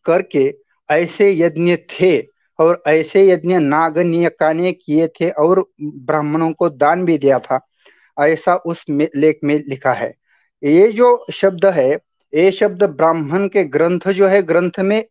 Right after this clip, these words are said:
आते हैं ये यज्ञ के नाम। यज्ञ के नाम,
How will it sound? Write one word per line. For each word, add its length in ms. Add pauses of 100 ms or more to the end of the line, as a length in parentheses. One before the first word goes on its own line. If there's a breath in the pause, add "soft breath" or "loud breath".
(140)
आते 280
हैं 280
ये 100 (100)
यज्ञ 360
के 180
नाम। 360 (920)
यज्ञ 360
के 300
नाम, 460